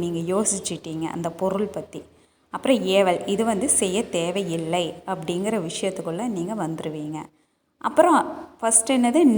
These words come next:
நின்னுருக்கீங்க. அடுத்தது கவனிக்கும் போது தான் இடம், பொருள், ஏவல் பார்த்துட்டீங்க. அடுத்தது செயல்படு. இப்போ நீங்க என்ன செயல்படணும்? அவங்க கால்ல விழுகிறதுல நீங்க எல்லாத்தையும் போல விழுகாம தள்ளி நடந்து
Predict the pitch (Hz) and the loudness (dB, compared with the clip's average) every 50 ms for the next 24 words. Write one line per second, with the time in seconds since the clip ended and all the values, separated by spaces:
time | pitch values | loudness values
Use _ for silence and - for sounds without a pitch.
0 | 220 214 208 202 214 240 262 247 247 - - 220 202 208 220 269 370 508 - - | 4 2 2 4 6 6 6 6 4 2 -2 -4 -2 2 2 2 2 2 0 -2
1 | - 196 185 - 233 214 214 170 - 196 185 208 226 226 - - 214 214 202 202 | -4 -4 0 0 0 0 0 2 2 4 4 4 2 0 0 0 0 0 2 2
2 | 196 196 190 190 190 269 381 - 196 196 208 226 233 220 220 202 185 185 185 180 | 4 4 4 4 4 4 4 4 4 4 4 4 4 2 2 2 2 2 0 2
3 | 180 185 190 196 196 196 190 185 170 175 - - 180 - 180 175 170 180 214 277 | 4 4 4 4 2 2 2 0 -2 -2 -2 -4 -6 -4 -4 -2 -2 0 2 0
4 | 403 - - - - - - - _ 196 202 220 262 262 - 254 233 277 349 - | 0 -2 -6 -12 -16 -18 -20 -12 _ 0 0 0 0 2 2 2 2 4 4 4
5 | - - 233 233 254 302 302 277 - - 180 165 160 180 175 165 - - - 208 | 6 6 6 8 8 8 8 6 4 2 -2 0 0 0 0 0 -2 -2 -6 -6
6 | 208 - 220 208 202 202 196 190 190 190 214 240 233 - 214 208 214 214 214 214 | -4 -2 -2 -2 0 -2 -2 -2 -2 0 0 0 0 0 0 0 0 0 2 2
7 | 208 208 208 214 226 262 311 427 - - - - - - - - - 190 185 190 | 2 2 2 4 4 4 4 4 0 -6 -10 -12 -12 -14 -14 -10 -6 -4 -2 0
8 | 190 185 185 - - 214 202 214 233 240 240 220 180 190 196 196 208 220 208 202 | -2 -2 -2 0 4 6 6 8 8 8 6 6 6 6 4 4 6 6 6 6
9 | 202 196 180 185 190 190 220 285 403 440 - - - - - - - - - - | 6 4 4 2 4 6 6 6 6 4 0 -6 -10 -12 -14 -18 -20 -20 -18 -12
10 | 202 196 208 208 208 202 190 190 196 208 214 214 214 240 226 214 190 190 190 190 | -8 -4 -4 -2 0 2 2 4 6 4 4 4 4 2 2 4 4 4 4 4
11 | 180 175 185 190 190 196 208 190 180 196 269 349 - - - 202 196 202 214 233 | 2 4 2 2 2 2 0 0 0 0 0 -2 -2 0 0 2 2 2 2 2
12 | 277 392 - - 247 202 185 185 190 185 202 349 | 2 0 0 -2 -4 -2 -2 -2 -2 0 -2 -2